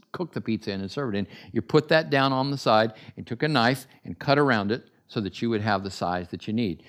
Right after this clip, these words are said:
Now, I wasn't one of those real fancy guys ready to, "Ah, la, la, la, la, la, la," and throw it up in the air. Didn't do that, all right? Uh, we had to just smush it out. So what I'm saying is this. This is what this means.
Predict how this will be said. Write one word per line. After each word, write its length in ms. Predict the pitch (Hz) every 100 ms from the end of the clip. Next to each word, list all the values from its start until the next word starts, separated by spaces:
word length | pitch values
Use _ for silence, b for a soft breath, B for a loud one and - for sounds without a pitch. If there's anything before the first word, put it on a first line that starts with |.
| B _
Now, 80 | 92
I 60 |
wasn't 300 | 110 127 123
one 100 | 117
of 60 | 117
those 180 | 113 107
real 140 | 117
fancy 400 | - 120 113 123
guys 260 | 110 113 110
ready 140 | 120 101
to, 40 | 87
"Ah, 140 | 156
la, 160 | 247 240
la, 160 | 208 147
la, 240 | 156 156
la, 160 | 175 233
la, 220 | 214 202
la," 140 | 165
and 140 | 131 110
throw 120 | 104
it 80 | 120
up 120 | 120
in 60 | 127
the 140 | 131
air. 220 | 117 107 185 185 120 -
Didn't 180 | 98
do 120 | 110 110
that, 260 | 92 - B B -
all 80 |
right? 240 | 101 107 110 b b _
Uh, 340 | 98 98 92 -
we 180 | 107 120
had 80 | 127
to 40 | 110
just 220 | 110 -
smush 300 | 127 123 -
it 80 | 107
out. 260 | 87 - _
So 160 | -
what 120 | 135 165
I'm 120 | 160
saying 280 | - 202 170
is 140 | 120
this. 240 | 143 101
This 180 | - 156
is 120 | 165
what 120 | 165 143
this 160 | 127
means. 420 | 143 147 82 -